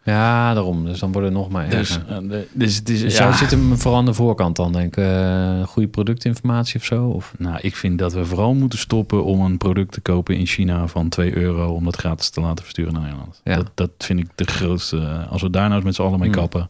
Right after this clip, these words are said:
Speaker 1: Ja.
Speaker 2: <laughs> dan hebben we alles overbereikt.
Speaker 1: Ja. Zoals Alibaba of, eh,
Speaker 2: Ja, kap ermee,
Speaker 1: hoe is
Speaker 2: jongens.
Speaker 1: het? Ja.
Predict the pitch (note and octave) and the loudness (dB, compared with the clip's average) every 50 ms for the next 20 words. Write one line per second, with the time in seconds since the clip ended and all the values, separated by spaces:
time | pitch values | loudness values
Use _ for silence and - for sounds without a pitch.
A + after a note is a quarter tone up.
0 | - - - A2 F#2+ - - - _ - - - - - - G2+ G2+ G2 F#2 F2+ | -6 -2 -2 -2 -2 -2 -6 -18 _ -16 -4 0 2 2 2 2 0 0 0 0
1 | F#2 F2+ F2+ F#2+ F#2+ F#2+ F#2+ F#2 F#2+ F2 F2+ F2 F#2 F#2+ - - - - - - | 0 0 0 0 0 0 0 -2 0 0 0 -2 -2 -4 -6 -10 -6 -6 -6 -6
2 | - - - _ _ _ - - - G#2 F#2+ - A2 F2 F2 G#2 G#2 G2+ F#2+ G2 | -6 -12 -18 _ _ _ -10 -2 0 0 0 2 0 0 2 2 0 2 2 2
3 | G2 G2 G#2 G2+ G2 F#2+ F2+ F2+ F2+ G2 - - - G2+ F#2+ F#2+ F#2+ F#2+ F#2+ G2+ | 2 4 4 4 4 2 2 0 -2 -4 -4 -2 -2 -2 0 2 2 2 4 4
4 | G2 G2 F#2+ G2 - - G2+ F2+ - - G#2 F#2 - F2 F2 F2 F2 E2+ - B2+ | 4 4 2 0 0 0 -2 -2 0 0 2 2 4 2 2 2 2 2 2 0
5 | C#3+ - - - - E2+ E2+ F#2+ | 0 -2 -4 -4 -4 -4 -4 -4